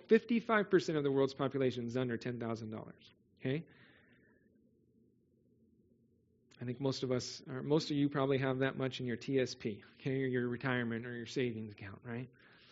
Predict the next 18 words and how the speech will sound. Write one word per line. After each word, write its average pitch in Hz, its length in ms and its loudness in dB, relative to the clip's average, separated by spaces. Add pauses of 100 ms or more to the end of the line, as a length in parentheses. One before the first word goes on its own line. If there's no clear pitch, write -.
(1600)
So - 120 2
I'm 175 80 6
gonna 190 140 8
change 170 320 4
the 143 60 6
wording 139 280 6
here. 113 140 -2
Not 185 300 6
if 170 240 8
God 123 200 4
has 110 140 0
blessed 113 320 -2
you 123 80 0
with 117 160 0
riches, 117 320 -2
but 143 180 0
since - 800 4 (560)
God. 131 280 6